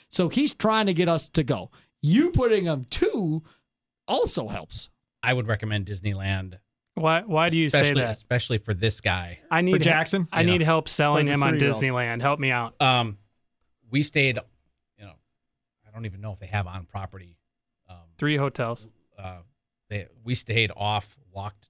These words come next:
Speaker 2: ten minutes.
Speaker 3: Yeah.
Speaker 2: Uh, and, you know, just down the main drag.
Speaker 3: Good Neighbor hotels, they're
Speaker 2: And
Speaker 3: called.
Speaker 2: And, and yeah, and they were
Speaker 3: Yep.
Speaker 2: great. Um, the proximity of everything there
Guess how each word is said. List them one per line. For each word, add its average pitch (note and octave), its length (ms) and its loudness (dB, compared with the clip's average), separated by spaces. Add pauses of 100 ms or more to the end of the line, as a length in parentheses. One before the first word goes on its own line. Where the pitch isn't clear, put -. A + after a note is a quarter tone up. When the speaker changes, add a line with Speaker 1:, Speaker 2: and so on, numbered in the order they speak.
Speaker 2:
ten A#2 240 -2
minutes. G#2+ 480 -16
Speaker 3:
Yeah. A#2+ 200 -4 (320)
Speaker 2:
Uh, F#2+ 220 -16 (420)
and, G2 200 -10 (220)
you - 80 -20
know, F#2 140 -20
just - 160 -20
down G#2+ 220 -4
the G#2 60 -10
main G#2 240 -2
drag. F#2 460 -4 (400)
Speaker 3:
Good C#3 220 0
Neighbor C3 380 0
hotels, G#2+ 520 -8
they're A2 100 -12
Speaker 2:
And - 80 -20
Speaker 3:
called. A2 220 -12 (500)
Speaker 2:
And, G2+ 340 -6 (120)
and G2+ 140 -8
yeah, A2 320 0
and G2 100 -20
they G2+ 80 -6
were G2+ 160 -8
Speaker 3:
Yep. C3+ 80 2
Speaker 2:
great. A#2 200 2 (220)
Um, F#2+ 380 -12 (1500)
the G#2 80 -10
proximity A2+ 880 -2
of G#2 280 -8 (100)
everything G#2 640 -8
there E2+ 340 -20